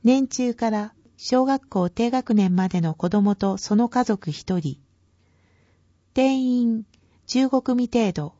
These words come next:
二、エンジョイキックボクササイズ。今、女性に大人気のキックボクシングをやってみませんか？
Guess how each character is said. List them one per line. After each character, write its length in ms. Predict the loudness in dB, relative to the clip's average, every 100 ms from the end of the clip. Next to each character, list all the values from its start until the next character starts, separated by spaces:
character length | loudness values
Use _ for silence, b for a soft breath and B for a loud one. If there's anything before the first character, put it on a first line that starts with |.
| _ _ _ _ _ _ _ _ _ _ _ _ _ _ _ _ _ _ _ -2
二、 320 | -2 -2 -8 _ _ _ _ _ -4
エ 160 | -2
ン 100 | -2
ジ 120 | 0 2
ョ 60 |
イ 160 | 0 -4 -14
キ 160 | -14
ッ 40 | -6
ク 140 | -2
ボ 140 | 0
ク 80 | -2
サ 120 | -6
サ 180 | -4 -4
イ 100 | -4
ズ。 260 | -4 -6 -8 _ _ _ _ _ _ _ _ _ _ _ _ -4
今、 320 | 0 0 -2 -2
女 140 | -2
性 260 | 0 0 0
に 120 | 0
大 220 | -2 0
人 200 | -2 -4
気 220 | 0 2
の 220 | 2 0 -8
キ 160 | -18 -8
ッ 40 |
ク 140 | -4 -4
ボ 120 | -4
ク 80 | -4
シ 180 | 2
ン 100 | 2
グ 80 | 2
を 60 | 0
や 120 | -2
っ 40 |
て 180 | -2 2
み 140 | 4 4
ま 120 | 2
せ 180 | 2 0
ん 80 |
か？ 300 | 0 -6 -8